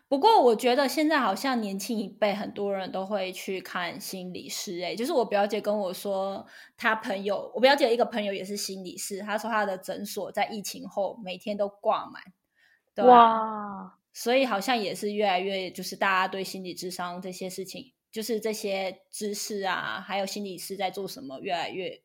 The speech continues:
Speaker 1: 有深入的了解。所以，
Speaker 2: 嗯。
Speaker 1: 对啊，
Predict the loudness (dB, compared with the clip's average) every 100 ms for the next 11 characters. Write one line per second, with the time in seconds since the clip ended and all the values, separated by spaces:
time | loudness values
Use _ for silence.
0 | _ -12 -10 -8 -8 -8 -10 -10 -10 -10
1 | -12 -12 -12 -12 -18 _ _ _ _ _
2 | -2 0 2 2 0 -2 -4 -8 -10 -14
3 | -18 -20 _ _ -6 -4 -2 -4 -10